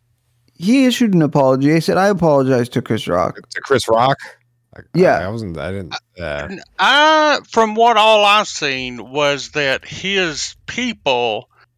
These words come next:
Speaker 3: issued an apology to the Academy. He also stepped down from the Academy, by the way. Did y'all see that?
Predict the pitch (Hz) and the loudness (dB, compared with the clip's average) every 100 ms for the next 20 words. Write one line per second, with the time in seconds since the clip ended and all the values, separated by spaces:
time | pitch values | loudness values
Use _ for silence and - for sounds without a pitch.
0 | - 170 170 - 170 151 151 139 127 160 | -4 -2 -2 -2 -4 -4 -4 -4 -4 0
1 | 151 151 131 147 135 - 135 - 131 - | 0 0 -4 -10 -8 -8 -6 -4 -6 -6
2 | - 180 156 123 131 123 180 196 233 202 | 0 0 0 -4 -6 -2 0 2 2 0
3 | 156 - 170 143 - 160 180 147 127 120 | -4 -2 -2 -2 0 0 0 -6 -8 -4
4 | 107 - 123 117 107 123 123 127 117 113 | -4 -2 -2 -2 -6 -8 -2 -2 -2 -4
5 | 120 120 127 139 131 - 139 139 143 | -4 -6 -6 -2 -2 -4 -4 -2 -2